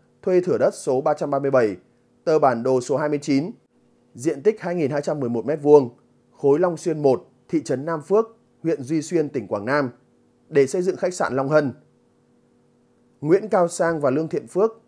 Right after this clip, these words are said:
được giao nhiệm vụ thẩm định, tham mưu cho thuê thửa,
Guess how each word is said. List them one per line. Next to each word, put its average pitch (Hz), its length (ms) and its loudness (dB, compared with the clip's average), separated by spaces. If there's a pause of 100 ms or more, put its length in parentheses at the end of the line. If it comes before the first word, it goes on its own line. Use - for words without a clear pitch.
(140)
được 147 180 0
giao 180 160 0
nhiệm 139 200 -4
vụ 135 200 -6
thẩm 107 180 -8
định, 143 140 4 (420)
tham 175 200 -2
mưu 180 180 4
cho 175 120 0
thuê 170 180 -4
thửa, 127 320 0